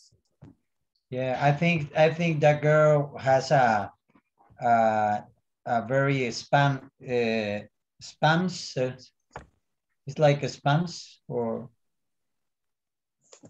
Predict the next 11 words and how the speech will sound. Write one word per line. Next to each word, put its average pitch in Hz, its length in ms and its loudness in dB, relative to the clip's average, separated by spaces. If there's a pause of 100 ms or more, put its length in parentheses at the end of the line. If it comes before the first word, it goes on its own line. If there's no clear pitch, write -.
I 139 80 -6
don't 147 140 0
know 151 120 4
how 143 180 4
do 139 100 -2
you 131 80 2
say 135 220 -2
that. 123 280 2 (220)
Es 123 200 -12 (520)
como 123 200 -6
espasmo 160 680 0